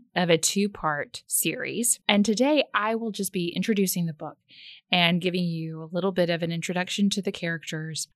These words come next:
a very brief background of the author, and a pitch of sorts for you to read it yourself. So before I go any further, I want to give a quick summary of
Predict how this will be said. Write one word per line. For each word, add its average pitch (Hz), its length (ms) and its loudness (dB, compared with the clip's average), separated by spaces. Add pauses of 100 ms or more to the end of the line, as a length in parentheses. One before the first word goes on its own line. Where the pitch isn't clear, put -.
a 226 60 4
very 226 260 10
brief 185 500 0 (140)
background 160 680 -2 (120)
of 165 420 0 (160)
the 175 220 -4
author, 160 560 0 (100)
and 175 500 2 (140)
a 214 100 4
pitch - 640 0 (300)
of 190 140 2
sorts - 540 -2 (360)
for 175 220 0
you 156 300 -4
to 156 200 -10
read 156 200 -10
it - 180 -12
yourself. - 520 -10 (300)
So 240 180 8
before 247 280 8
I 339 80 6
go 285 60 8
any 226 140 8
further, 160 380 0
I 160 80 4
want 160 280 -2
to 170 40 -6
give 165 140 -8
a - 20 -10
quick 247 240 0
summary 156 560 -6
of 160 380 0